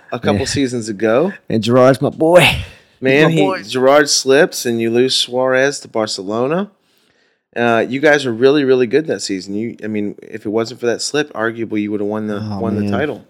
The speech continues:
Speaker 2: There's, there's several things coming down the stretch in that one that could have won us, but, you know, it is what it is.
Speaker 1: So, what has, uh, made your love for English Premier League soccer? What is, it's kind of overtaken probably other American sports.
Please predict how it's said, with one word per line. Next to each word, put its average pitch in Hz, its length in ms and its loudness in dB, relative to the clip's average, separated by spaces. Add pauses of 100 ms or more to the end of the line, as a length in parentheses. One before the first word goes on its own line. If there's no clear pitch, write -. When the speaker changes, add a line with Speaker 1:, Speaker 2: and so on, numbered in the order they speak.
(120)
Speaker 2:
There's, 110 360 -2 (280)
there's 107 200 -2
several 101 360 2
things 98 680 -4
coming 104 260 -4
down 98 200 0
the 92 60 -4
stretch 95 400 0
in 92 80 -6
that 90 180 -2
one 90 140 -6
that 87 160 -8
could 95 120 -4
have 87 80 -4
won 90 160 -4
us, 87 240 -8
but, - 260 -12
you 92 80 -8
know, 95 160 -12 (140)
it 117 100 -4
is 135 140 0
what 131 120 -2
it 131 100 -4
is. 123 160 -2
Speaker 1:
So, 147 440 2 (220)
what 185 160 6
has, 214 340 4
uh, 135 260 8
made 110 680 2 (420)
your 123 260 4
love 110 380 2
for - 100 -4
English 98 280 -8
Premier 98 200 -6
League 87 160 -10
soccer? 82 320 -12
What 117 180 2
is, 127 200 -2 (180)
it's 113 140 -4
kind 165 160 -2
of 123 80 -2
overtaken 110 640 0
probably 101 280 -6
other 104 260 -4
American 87 420 -10
sports. - 480 -16